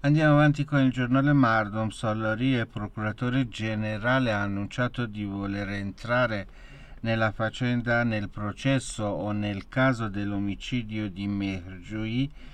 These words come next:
ex regista iraniano che è stato ucciso insieme alla moglie,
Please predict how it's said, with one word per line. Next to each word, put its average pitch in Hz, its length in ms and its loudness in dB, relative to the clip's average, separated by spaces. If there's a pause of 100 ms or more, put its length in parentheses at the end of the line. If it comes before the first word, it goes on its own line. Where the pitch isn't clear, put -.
(340)
ex 120 420 -2
regista 110 600 -2
iraniano 113 920 -2
che 123 240 -2
è 117 60 -2
stato 104 420 -4
ucciso 104 600 -6
insieme 101 640 -4
alla 131 260 2
moglie, 113 640 0